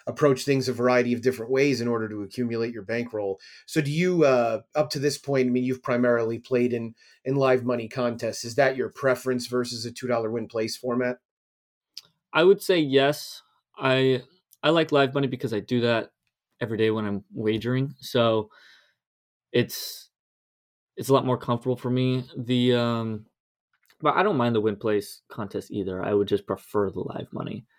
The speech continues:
Speaker 2: uh, over the win plays.
Speaker 1: So this time of year, which tracks are you focusing on,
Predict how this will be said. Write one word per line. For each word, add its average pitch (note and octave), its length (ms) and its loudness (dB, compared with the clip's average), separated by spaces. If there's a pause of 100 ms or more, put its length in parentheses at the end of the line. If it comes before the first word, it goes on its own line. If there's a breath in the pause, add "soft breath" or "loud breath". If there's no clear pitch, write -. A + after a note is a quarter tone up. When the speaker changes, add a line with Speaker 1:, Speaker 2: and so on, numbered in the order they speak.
(440 soft breath)
Speaker 2:
uh, - 260 -6
over - 280 0
the - 100 -2
win - 180 -10
plays. - 380 -10 (1900 loud breath)
Speaker 1:
So - 160 -4
this F3 260 2
time F#3 220 4
of D#3 60 2
year, D3 240 2
which C#3+ 240 0
tracks C#3+ 420 0
are C#3 120 -2
you B2+ 500 0
focusing C3 640 2
on, A#2 480 -2